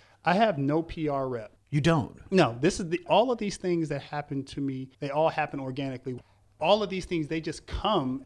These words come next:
Speaker 1: When people say they don't believe in a higher power, I have to just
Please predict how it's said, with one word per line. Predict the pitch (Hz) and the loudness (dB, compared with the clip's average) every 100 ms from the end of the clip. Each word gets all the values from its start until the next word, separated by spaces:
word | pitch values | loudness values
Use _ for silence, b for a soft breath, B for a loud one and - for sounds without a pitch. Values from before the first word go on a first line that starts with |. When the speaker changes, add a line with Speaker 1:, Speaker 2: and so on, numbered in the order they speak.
| - | -8
Speaker 1:
When | 147 151 | -6 -4
people | 262 247 | -6 -4
say | 226 202 185 - 139 | -4 -2 -4 -6 2
they | 156 | 4
don't | 160 143 | 4 2
believe | 139 151 135 | 0 0 -2
in | |
a | 120 | -6
higher | 131 123 | -6 -6
power, | - 131 127 123 b b _ - | -4 -4 -4 -8 b b _ 0
I | 139 | 2
have | 160 147 | 2 0
to | 139 | -2
just | 139 - | -2 -4